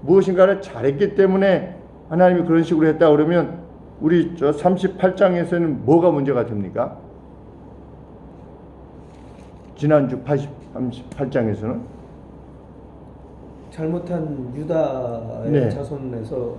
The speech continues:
Speaker 2: 예수님이 나오신
Speaker 1: 네,
Speaker 2: 거예요.
Speaker 1: 네, 네. 그게 문제가 되죠. 음. 그러니까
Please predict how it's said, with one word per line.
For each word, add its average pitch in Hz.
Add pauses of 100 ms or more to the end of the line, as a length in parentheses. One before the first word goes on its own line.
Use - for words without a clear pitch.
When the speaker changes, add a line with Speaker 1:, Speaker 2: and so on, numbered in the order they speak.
Speaker 2:
예수님이 127
나오신 101
Speaker 1:
네, 139 (180)
Speaker 2:
거예요. 107
Speaker 1:
네, 101 (220)
네. 92 (1120)
그게 143
문제가 117
되죠. - (960)
음. 73 (1400)
그러니까 123